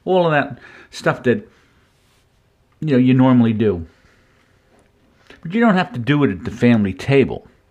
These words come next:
You can do it in the car. You can do it when you're working on a project. You can do it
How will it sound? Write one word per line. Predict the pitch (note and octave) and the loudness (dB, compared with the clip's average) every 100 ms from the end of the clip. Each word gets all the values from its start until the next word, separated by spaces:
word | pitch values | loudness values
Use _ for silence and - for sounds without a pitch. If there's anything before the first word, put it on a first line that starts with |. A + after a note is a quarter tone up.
| _ _ _ _ - - - - - | _ _ _ _ -20 -20 -20 -20 -8
You | C3 D#3 | -4 -4
can | F3+ E3 | -2 -2
do | A#2+ A#2 | 2 2
it | A#2+ | 2
in | G#2+ | 0
the | F#2+ | -4
car. | - B2 A2 G#2+ B2+ | -6 -2 0 2 2
You | C#3 C3 | 0 -2
can | C3 A#2+ | -2 -2
do | A2 B2 | 2 2
it | B2 | 2
when | B2 A2+ | 2 0
you're | A2 | -2
working | A2 G#2+ A2+ | -2 -2 -2
on | G2+ | -2
a | G2 | -6
project. | - A#2+ A2 A2 A2+ C3 C#3 | -2 0 2 0 -2 -2 -2
You | B2 | -4
can | B2 A#2 | -4 -4
do | A2 A#2 A2+ | -2 -2 0
it | G2+ | -2